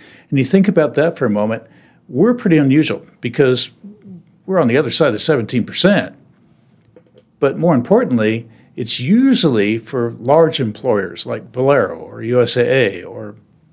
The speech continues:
other large employers of at least a thousand employees. But our leadership, Marty and,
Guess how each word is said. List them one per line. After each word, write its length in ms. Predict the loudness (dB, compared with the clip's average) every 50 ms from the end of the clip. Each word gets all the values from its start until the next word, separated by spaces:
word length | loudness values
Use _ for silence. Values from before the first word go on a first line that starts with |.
| _ _
other 260 | 0 2 2 2 0
large 460 | 0 0 2 2 2 2 0 -2 -4
employers 520 | -4 -6 -4 -2 -2 0 0 0 0 -2 -2
of 120 | -4 -4
at 40 | -4
least 280 | -4 -2 -2 -2 -4 -6
a 40 |
thousand 460 | -4 -2 0 0 2 0 -2 -4 -8 -10
employees. 480 | -12 -10 -8 -6 -6 -4 -6 -6 -10
But 300 | -4 -2 -2 -2 -2 -6 -14 -20 -20 -20 -20 -20 _ _ _ _ _ _ _
our 100 | _ 0
leadership, 640 | 2 2 2 2 0 0 0 0 0 0 0 -2 -10 _ _ _ -20 -20 -16
Marty 380 | -6 -2 0 0 2 2 0 0
and, 360 | 0 0 0 -2 -4 -10 -18